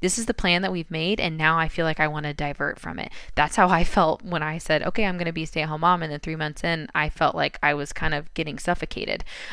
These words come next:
um, because I didn't have a resource. I didn't have an outlet. Um, I couldn't professionally help or make or serve in any way. And, um, I, I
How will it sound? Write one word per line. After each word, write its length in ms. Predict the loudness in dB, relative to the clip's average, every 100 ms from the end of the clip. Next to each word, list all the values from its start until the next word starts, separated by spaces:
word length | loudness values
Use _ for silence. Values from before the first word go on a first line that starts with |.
| 0
um, 420 | 2 2 -2 -10 _ _
because 200 | -4 4
I 80 | 6
didn't 160 | 6 2
have 200 | 0 0
a 60 |
resource. 420 | 0 -2 0 -2 -2
I 60 |
didn't 160 | -2 0
have 120 | -2
an 80 | 0
outlet. 480 | 0 0 0 -2 -4 -14 -8 0
Um, 280 | 2 2
I 80 | 0
couldn't 300 | -2 -4 -4
professionally 1000 | -6 0 2 2 0 -2 -2 -6 -8 -10 -16 -16
help 380 | -2 2 2 0
or 160 | -2 -2
make 340 | 0 0 -2 -4
or 240 | -2 -2
serve 420 | -2 4 4 4
in 120 | 0
any 200 | -2 -4
way. 260 | -4 -4 -6 -8 -10 -10 0
And, 440 | 2 4 2 -4 -2
um, 340 | 0 0 -2 -4
I, 220 | 2 2 2
I 160 | -4